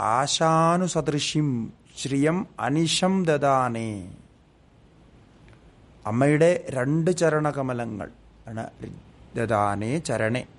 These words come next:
ആ ചരണങ്ങള് ദീനരായിട്ടുള്ളവര്, ദീനരെന്ന് പറഞ്ഞാൽ ദരിദ്രരെക്കാളും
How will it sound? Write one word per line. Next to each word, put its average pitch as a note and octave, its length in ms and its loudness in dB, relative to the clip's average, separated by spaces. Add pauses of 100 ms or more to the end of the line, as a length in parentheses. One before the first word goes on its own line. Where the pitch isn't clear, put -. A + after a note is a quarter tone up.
(600)
ആ A#2 120 2
ചരണങ്ങള് B2 680 0 (640)
ദീനരായിട്ടുള്ളവര്, D#3 1400 2 (1600)
ദീനരെന്ന് D#3 640 4
പറഞ്ഞാൽ D3+ 500 -2 (1200)
ദരിദ്രരെക്കാളും C#3+ 1300 2